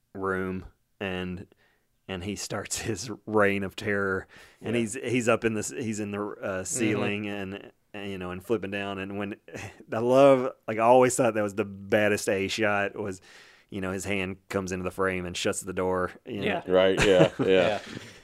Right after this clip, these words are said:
Speaker 2: Like,
Speaker 1: Well
Speaker 2: s-, you, you, the spy-, you know, in the spider's web there.
Speaker 1: Yeah.
Speaker 3: Yeah.
Speaker 2: Uh, it ki-, reminded me a little bit of, uh, Schwarzenegger in Predator when he's, when he's trying to turn the tables
Speaker 1: Mm-hmm.
Speaker 2: on the Predator and, you
Speaker 1: Yeah.
Speaker 2: know,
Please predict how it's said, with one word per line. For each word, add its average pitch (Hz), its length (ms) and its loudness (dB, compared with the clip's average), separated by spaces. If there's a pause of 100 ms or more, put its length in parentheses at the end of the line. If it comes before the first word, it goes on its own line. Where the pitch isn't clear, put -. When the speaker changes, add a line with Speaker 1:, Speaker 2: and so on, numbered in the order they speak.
(420)
Speaker 2:
Like, - 140 4
Speaker 1:
Well 110 180 0 (180)
Speaker 2:
s-, - 240 -14
you, 127 180 -6
you, 127 160 -10
the 117 140 -10
spy-, 123 480 0
you 127 120 -4
know, 113 120 -2
in 110 80 -8
the 107 80 -8
spider's 107 540 -4
web 113 380 -6
there. 107 260 -8 (100)
Speaker 1:
Yeah. 95 240 -8
Speaker 3:
Yeah. 82 140 0 (1080)
Speaker 2:
Uh, 143 60 -4
it 160 120 -6
ki-, 196 240 0
reminded 170 440 2
me 165 120 2
a 135 60 2
little 139 200 2
bit 131 300 2
of, 120 360 2
uh, 110 420 2 (160)
Schwarzenegger 123 800 -2
in 110 100 -8
Predator 117 520 0
when 98 140 -6
he's, 104 380 -10 (400)
when 110 160 -8
he's 107 160 -8
trying 120 260 0
to 107 80 -8
turn 113 280 -4
the 101 80 -10
tables 107 380 -4
Speaker 1:
Mm-hmm. 107 80 -8
Speaker 2:
on 98 40 -10
the 101 80 -12
Predator 95 480 -10
and, 87 180 -18
you 87 80 -14
Speaker 1:
Yeah. 80 100 -12
Speaker 2:
know, - 80 -16